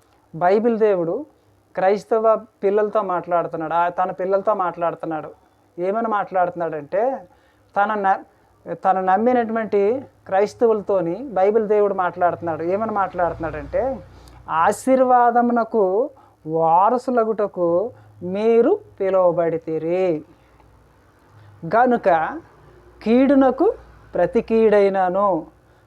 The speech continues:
దూషణకు ప్రతి దూషణైనను చెయ్యక దీవించుడి." బైబిల్ దేవుడు తన పిల్లలైనటువంటి క్రైస్తవులకి ఏం చెప్తున్నాడంటే, మీరు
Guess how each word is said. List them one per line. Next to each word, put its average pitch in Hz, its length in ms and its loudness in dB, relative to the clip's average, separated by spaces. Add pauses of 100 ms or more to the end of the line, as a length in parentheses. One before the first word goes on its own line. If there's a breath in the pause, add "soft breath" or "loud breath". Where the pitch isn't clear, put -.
(160)
దూషణకు 247 760 2 (180)
ప్రతి 175 280 0
దూషణైనను 185 1080 0 (580 soft breath)
చెయ్యక 175 560 2 (120)
దీవించుడి." 165 920 -4 (600 soft breath)
బైబిల్ 220 440 2
దేవుడు 196 500 0 (960 soft breath)
తన 208 100 2
పిల్లలైనటువంటి 226 840 2
క్రైస్తవులకి 190 720 -2
ఏం 190 140 -4
చెప్తున్నాడంటే, 180 960 0 (580 soft breath)
మీరు 220 560 2